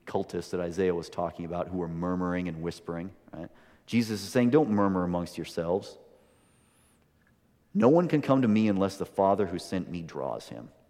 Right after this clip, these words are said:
and I will raise him up at the last day. It is written in the prophets, 'They shall all be taught of God.' Therefore, everyone who has heard and learned from the Father comes to me.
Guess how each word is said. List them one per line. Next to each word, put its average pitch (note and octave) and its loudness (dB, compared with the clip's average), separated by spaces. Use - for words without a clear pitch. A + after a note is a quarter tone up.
and C#2+ -8
I G#2 2
will G2+ 0
raise F2+ 0
him E2+ -6
up D2 -10
at - -20
the D#2+ -10
last D#2+ -6
day. C#2 -6
It B2+ 8
is A#2+ 6
written A#2+ 8
in G#2+ 4
the G2+ 4
prophets, B2+ 4
'They C3 8
shall A2+ 6
all B2+ 8
be D#3 2
taught D3+ 6
of C3+ -2
God.' D3 8
Therefore, F#2 0
everyone G2+ 4
who F#2+ 0
has F2 0
heard A#2+ 4
and E2 -4
learned A#2+ 0
from G#2+ -2
the G#2+ -2
Father E2 -2
comes E2 -10
to - -8
me. D#2+ -8